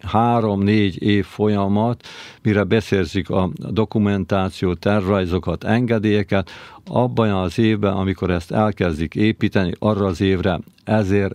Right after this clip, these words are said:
eurót fizetnek bérletet az ezer négyzetméterért, és megtérítik a kárt, minden egyes kárt, amit tehát ott elkövetnek a föld területén.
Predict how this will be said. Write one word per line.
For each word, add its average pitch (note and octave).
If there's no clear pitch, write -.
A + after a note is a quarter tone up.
eurót F#2+
fizetnek F2
bérletet F#2+
az -
ezer G2
négyzetméterért, E2+
és F#2
megtérítik A2
a E2+
kárt, G#2
minden G#2+
egyes F2
kárt, G#2
amit F#2+
tehát F2+
ott -
elkövetnek F#2
a F2
föld G2+
területén. G#2